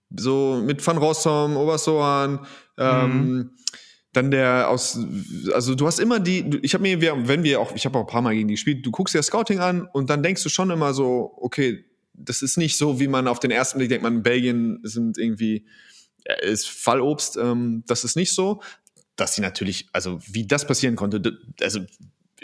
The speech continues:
Speaker 1: du willst dir Spanien aufsparen und dann machen wir das auch, aber sonst, äh
Speaker 2: Nee, wir können da jetzt rein, wir können da rein. Lass uns mit Spanien beginnen. Also
Speaker 1: Also dreiundfünfzig, äh, Punkte von Spanien und das Kuriose ist für mich wirklich, äh,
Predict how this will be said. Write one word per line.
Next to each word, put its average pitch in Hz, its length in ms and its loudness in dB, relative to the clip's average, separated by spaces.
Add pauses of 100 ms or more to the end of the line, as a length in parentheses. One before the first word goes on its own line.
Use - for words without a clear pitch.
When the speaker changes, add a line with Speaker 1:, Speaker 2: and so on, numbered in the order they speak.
Speaker 1:
du 120 280 -4
willst 175 260 2
dir 170 60 4
Spanien 147 400 2
aufsparen 117 540 0
und 123 140 0
dann 127 120 4
machen 131 240 2
wir - 40 2
das 95 140 -2
auch, 117 220 2
aber 110 240 2
sonst, 127 360 -2
äh 117 260 0 (760)
Speaker 2:
Nee, 202 220 2
wir 208 100 4
können 226 160 4
da 247 100 4
jetzt 226 180 2
rein, 240 240 2
wir 139 80 2
können 214 160 2
da 240 80 2
rein. 214 180 2
Lass 170 140 2
uns 214 120 2
mit 214 100 2
Spanien 208 280 2
beginnen. 185 380 0
Also 120 440 0
Speaker 1:
Also 123 180 -2
dreiundfünfzig, 196 960 0 (240)
äh, 117 760 0 (140)
Punkte 185 380 0
von 120 400 0
Spanien 135 680 0 (100)
und 123 160 -2
das 120 160 -2
Kuriose 135 500 0
ist - 160 -6
für 123 100 -4
mich 98 400 -4
wirklich, 113 580 -2 (720)
äh, 107 340 2